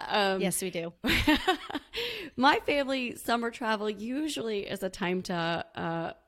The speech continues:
Speaker 1: unwind, relax, unplug, and just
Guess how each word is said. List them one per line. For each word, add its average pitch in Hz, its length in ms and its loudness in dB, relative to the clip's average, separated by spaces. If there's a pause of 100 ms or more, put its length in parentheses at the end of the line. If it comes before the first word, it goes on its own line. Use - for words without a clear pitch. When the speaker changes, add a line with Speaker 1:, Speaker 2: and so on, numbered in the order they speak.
(320)
Speaker 1:
unwind, 190 1000 2 (380)
relax, 180 840 0
unplug, 180 520 0
and 208 160 0
just - 480 -2